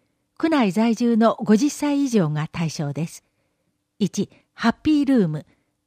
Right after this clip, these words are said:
日時定員。三月二十七日金曜、午後一時三十分から四時まで。二十名。内容、初めてでも気軽に参加できる遊びの会。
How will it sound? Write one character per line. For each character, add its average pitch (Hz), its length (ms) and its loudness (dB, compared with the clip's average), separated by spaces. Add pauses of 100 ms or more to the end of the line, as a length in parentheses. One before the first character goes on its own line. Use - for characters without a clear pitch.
日 226 280 0
時 165 140 -10
定 190 120 -6
員。 156 420 -4 (460)
三 302 220 2
月 214 240 0
二 226 180 4
十 190 220 2
七 185 300 0
日 175 240 -4
金 196 280 2
曜、 160 380 0
午 269 160 2
後 226 140 4
一 262 220 -2
時 214 120 -2
三 226 260 0
十 208 120 -2
分 160 280 -4
か 180 140 -6
ら 165 200 -4
四 220 160 4
時 175 120 0
ま 143 140 -4
で。 135 180 -12 (360)
二 202 160 8
十 226 220 4
名。 143 340 -4 (520)
内 214 260 4
容、 185 280 4 (320)
初 240 240 0
め 311 120 -2
て 202 140 -2
で 185 140 0
も 180 200 0
気 - 180 2
軽 254 240 4
に 233 140 4
参 220 220 0
加 220 140 -2
で 208 120 0
き 233 120 -4
る 180 120 0
遊 185 280 0
び 175 120 2
の 165 140 0
会。 160 280 -6